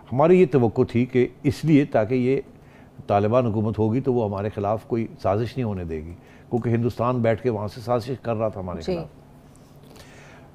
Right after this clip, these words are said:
Speaker 1: और ये जो टीटीपी वहाँ घुस बैठी हैं, जो वहाँ बैठे हुए हैं, जो हमारे ऊपर हमले कर रहे हैं,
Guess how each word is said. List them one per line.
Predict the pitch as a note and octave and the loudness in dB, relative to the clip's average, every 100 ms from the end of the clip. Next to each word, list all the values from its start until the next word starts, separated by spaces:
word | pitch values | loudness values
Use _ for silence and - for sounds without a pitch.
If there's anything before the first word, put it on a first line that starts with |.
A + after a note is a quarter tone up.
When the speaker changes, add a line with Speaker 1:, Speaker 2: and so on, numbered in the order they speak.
| - - - - - - - - - - - | -20 -20 -20 -20 -20 -20 -20 -20 -20 -20 0
Speaker 1:
और | D3+ D#3 B2 | 4 6 6
ये | C3 D#3+ | 6 6
जो | D3 | 4
टीटीपी | C#3+ B2+ D3+ E3 | 2 0 2 4
वहाँ | D#3+ C3+ C3+ B2 G#2 | 4 4 4 2 2
घुस | G#2+ | 0
बैठी | F#2 G#2+ B2 | 2 2 2
हैं, | C#3 A#2 A2+ | 0 0 0
जो | G#2+ | 0
वहाँ | F#2 G#2 | 0 0
बैठे | F#2+ F#2 A2+ | 0 0 -2
हुए | G#2 | -2
हैं, | G#2+ | -2
जो | G2+ | -2
हमारे | F2+ F#2 F#2+ | -2 -2 -4
ऊपर | E2 F2+ | -6 -8
हमले | E2 G#2+ | -6 -6
कर | G2+ D#2+ | -6 -8
रहे | E2 | -10
हैं, | G#2+ | -14